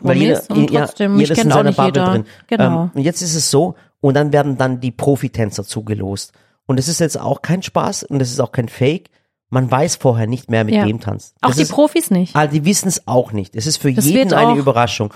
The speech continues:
Speaker 2: Genau, und es kann auch so während der Sendung, gucken sie dann, "Ach nee, jetzt haben wir's so entschieden, nee, wir machen doch noch so."
Speaker 1: Ja.
Speaker 2: Und dann erfährst du auf der Treppe, wenn du da stehst, dein Name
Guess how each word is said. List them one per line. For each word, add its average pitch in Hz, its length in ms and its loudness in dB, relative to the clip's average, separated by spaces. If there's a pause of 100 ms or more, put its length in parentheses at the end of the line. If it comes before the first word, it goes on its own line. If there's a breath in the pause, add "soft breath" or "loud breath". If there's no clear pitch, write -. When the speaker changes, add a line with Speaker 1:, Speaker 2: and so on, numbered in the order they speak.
(120 loud breath)
Speaker 2:
Genau, 214 320 2
und 208 120 2
es - 60 -6
kann 220 160 2
auch 202 120 0
so 196 160 -2
während 180 260 0
der 240 100 2
Sendung, 294 460 0
gucken 262 320 0
sie 247 120 -2
dann, 233 180 -2
"Ach 294 200 -4
nee, 262 260 4
jetzt 247 140 0
haben 208 80 2
wir's 190 120 2
so 233 80 2
entschieden, 233 320 0
nee, 294 160 2
wir 226 60 2
machen 185 200 0
doch 190 140 -2
noch 190 160 -2
so." 240 340 2
Speaker 1:
Ja. 139 220 2 (100)
Speaker 2:
Und 208 140 2
dann 214 100 0
erfährst 208 440 -2
du 226 80 2
auf 247 220 0
der 226 120 -2
Treppe, 202 320 -4
wenn 185 100 0
du 185 80 0
da 180 160 -2
stehst, 208 400 -2
dein 190 120 0
Name 196 360 2